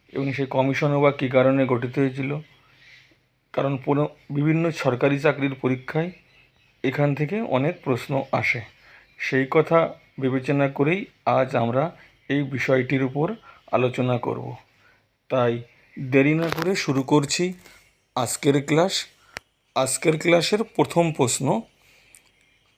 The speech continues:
কোঠারি কমিশন কিসের সঙ্গে যুক্ত?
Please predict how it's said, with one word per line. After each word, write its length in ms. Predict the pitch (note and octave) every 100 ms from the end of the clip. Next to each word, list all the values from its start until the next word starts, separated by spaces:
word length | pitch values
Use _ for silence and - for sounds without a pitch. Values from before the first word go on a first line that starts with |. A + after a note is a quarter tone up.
| _ _ -
কোঠারি 440 | D3 D3 D#3+ F#3+
কমিশন 600 | F#3+ D3 C3 B2 C3 E3+ A3+ _ _ _ _ _ _
কিসের 300 | - D#3 F3+
সঙ্গে 460 | F3 - D3 C#3+ A3
যুক্ত? 440 | F#3+ B2+ - -